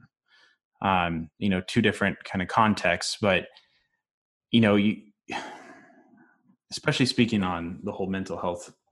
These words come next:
you know, subject that we just covered, you know, if we wanna really see a change in not only the, the perception,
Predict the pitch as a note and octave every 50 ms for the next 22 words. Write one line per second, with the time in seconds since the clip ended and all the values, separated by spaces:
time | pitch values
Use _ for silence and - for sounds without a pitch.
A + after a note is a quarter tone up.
0 | - - _ _ _ _ _ _ _ - G#2 F2+ E2+ F2 - - - G2 E2+ F#2
1 | F#2+ F#2+ - F2+ E2+ E2 F2+ F2+ - - - F2+ E2 D2 D#2 D2+ - _ _ _
2 | _ _ _ _ _ _ _ _ _ _ _ - G#2+ G#2 F#2 F2+ F#2+ - - D3
3 | D3+ D3+ D3 C#3 - - G#2+ A2 A2+ A2+ A2 G#2 F#2+ F#2+ G#2 G#2 G#2 G#2 G2+ -
4 | - - G#2+ G2+ G2 F#2+ F#2 F#2 - - - _ _ _ - G#2 - - - G2
5 | F#2+ F#2 F#2 F#2 - - F#2 F#2 F2+ F#2 F#2+ F#2 F#2 F#2+ F#2 F2+ E2+ - F2+ E2+
6 | E2 D#2+ D#2 F#2 F#2 - - G2 - - G2+ F#2 - - G2 F#2+ F#2 F#2 F2+ F#2